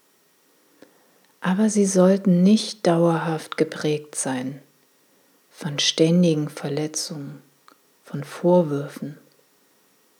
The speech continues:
und vor allen Dingen nicht von Ängsten,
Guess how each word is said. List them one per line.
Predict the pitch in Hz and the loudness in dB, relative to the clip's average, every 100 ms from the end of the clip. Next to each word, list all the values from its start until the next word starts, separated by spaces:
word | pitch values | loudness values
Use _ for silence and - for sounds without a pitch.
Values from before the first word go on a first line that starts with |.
| _ _ _ | _ _ _
und | - 147 | -10 -8
vor | - 143 | -8 -6
allen | 147 151 | -4 -2
Dingen | 156 151 156 | -2 0 0
nicht | 185 - - | 0 -2 -10
von | - 165 147 | -8 -6 -6
Ängsten, | - 147 160 - - 143 139 | -4 -4 -4 -4 -6 -8 -10